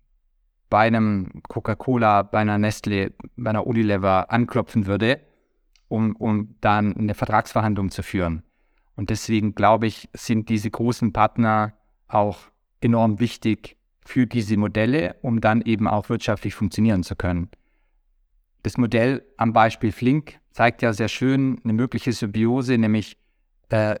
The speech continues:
eben eine Gründung und Gründer, die mit einem neuen Ansatz da reingehen, wo dann aber ein strategischer Partner an Bord kommt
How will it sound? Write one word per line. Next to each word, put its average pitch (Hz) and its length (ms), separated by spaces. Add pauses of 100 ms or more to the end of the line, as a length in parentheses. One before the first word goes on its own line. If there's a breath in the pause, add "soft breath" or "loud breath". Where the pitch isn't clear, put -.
eben 113 200
eine 110 120
Gründung 139 540
und 113 180
Gründer, 131 480
die 110 480 (260)
mit - 220
einem 110 80
neuen 110 240
Ansatz 120 420
da 110 120
reingehen, 123 640 (420)
wo 117 120
dann 113 340
aber 113 540
ein 127 80
strategischer 117 640
Partner 113 360
an 104 140
Bord 110 220
kommt 120 440